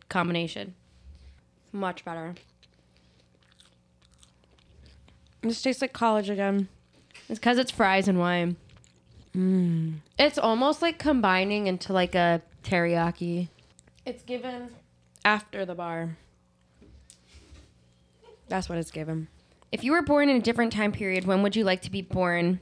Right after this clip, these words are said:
Speaker 1: and when? Anna dot underscore dot S K asked the question. I would
Speaker 2: Hmm.
Speaker 1: say a very boring answer, just so I could be a specific age during a specific time.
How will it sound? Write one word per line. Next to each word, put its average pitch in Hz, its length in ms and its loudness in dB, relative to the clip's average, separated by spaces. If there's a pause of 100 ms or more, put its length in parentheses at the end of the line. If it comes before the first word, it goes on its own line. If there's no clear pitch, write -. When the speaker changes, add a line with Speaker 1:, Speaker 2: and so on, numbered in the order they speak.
(140)
Speaker 1:
and 185 180 0
when? 185 440 0 (240)
Anna 226 480 2 (440)
dot 196 340 0 (260)
underscore 190 480 -2
dot 175 360 0
S 175 220 -4
K - 460 -6
asked - 280 -6
the - 40 -10
question. - 440 -14 (920)
I 214 240 -2
would 359 160 -2
Speaker 2:
Hmm. - 60 -14
Speaker 1:
say 190 540 -2 (640)
a 226 40 -8
very 233 240 0
boring 214 380 2
answer, 269 300 0
just 247 220 -8
so 240 120 -4
I 233 80 -4
could 233 180 -12
be 233 120 -8
a 226 40 -6
specific 214 520 -12
age 185 260 -4
during 185 220 -2
a 180 40 -2
specific - 560 -10
time. - 420 -10